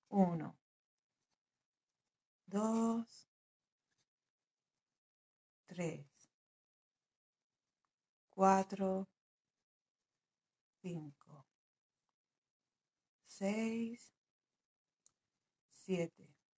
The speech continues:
y ocho. Y ahí hago un aumento. Llevo siete aumentos. Me queda el último aumento.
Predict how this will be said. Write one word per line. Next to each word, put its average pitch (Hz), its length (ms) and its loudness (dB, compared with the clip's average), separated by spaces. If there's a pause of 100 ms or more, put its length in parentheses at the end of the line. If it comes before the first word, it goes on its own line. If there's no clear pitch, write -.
(1300)
y 165 160 -8
ocho. 233 680 0 (460)
Y 185 140 -4
ahí 175 220 0
hago 208 380 2
un 196 220 6
aumento. 160 400 -2
Llevo 160 260 -8
siete - 340 -10
aumentos. 254 560 12 (100)
Me 170 160 -8
queda 214 380 0
el 180 180 -6
último 175 300 -4
aumento. 147 460 -8